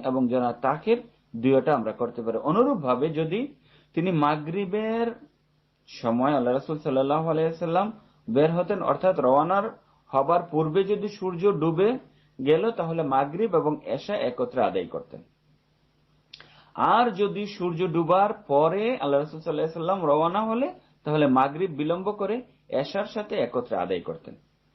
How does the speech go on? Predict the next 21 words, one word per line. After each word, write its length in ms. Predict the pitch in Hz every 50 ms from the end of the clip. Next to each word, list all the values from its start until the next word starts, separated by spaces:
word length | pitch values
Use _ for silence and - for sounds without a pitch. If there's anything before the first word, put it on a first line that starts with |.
| _ _ _ _ _ _
তাহলে 240 | - 147 156 160 156
আমাদেরকে 520 | 147 131 131 131 127 131 135 131 - 139
এত 260 | 104 107 - - - 202
সহজ 480 | 196 - - 160 156 165 185 180 - -
পদ্ধতি 380 | - 131 123 117 135 131 139 135
থাকতে 560 | - 127 123 120 - _ - 170 147 160 165 - - _ _ _ _ _ 101 107
গাড়িতে 500 | 117 123 143 135 151 170 170 233 247 233
বসে 340 | 214 220 208 196 - 202
নামাজ 280 | 185 165 151 156 156 156 - -
পড়াটা, 320 | 151 143 131 131 - 131
এটা 320 | 120 113 98 120 120 117 117
একটা 480 | 113 - - 117 110 107 107 104 101 - - _ _ _ _ _ _ -
অবশ্যই 560 | 113 120 127 131 131 - 143 131 127 123 117
মুমিনের 920 | 117 120 127 131 135 139 135 135 139 135 135 135 127 120 113 107 101 101 - _ _ _ _ _ _ _ _ -
আত্মায় 540 | 113 127 - - - _ - 180 180 185
দেবে 300 | 170 147 156 156 160 175
না 100 | 175 170
যে 160 | 156 135 139 135
আমি 160 | 127 127 120
গাড়িতে 340 | 123 120 117 117 110 - 120
বসে 600 | 110 113 120 120 120 - - 180 202 247 277